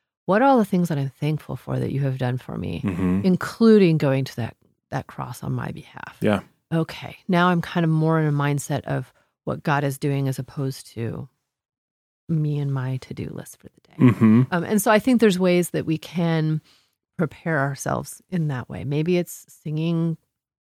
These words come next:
Speaker 1: worship music in the car, on the
Speaker 2: Mm-hmm.
Speaker 1: way to church. You know, just, I think there's different ways that we can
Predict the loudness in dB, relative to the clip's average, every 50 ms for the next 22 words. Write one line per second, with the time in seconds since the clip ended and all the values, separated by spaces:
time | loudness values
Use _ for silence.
0 | _ _ _ _ _ _ _ _ _ _ -6 -4 -4 -4 -4 -6 -6 -4 -4 -4
1 | -4 -6 -6 -4 -4 -4 -6 -6 -6 -4 -2 -2 -2 -4 -6 -12 _ 2 4 4
2 | 6 6 6 8 8 8 6 6 4 6 6 6 6 4 4 4 4 4 4 4
3 | 2 0 0 0 -2 0 2 2 2 2 2 2 2 2 0 2 2 0 0 2
4 | 2 2 0 0 0 -2 0 0 0 -2 -2 -2 -4 -4 -4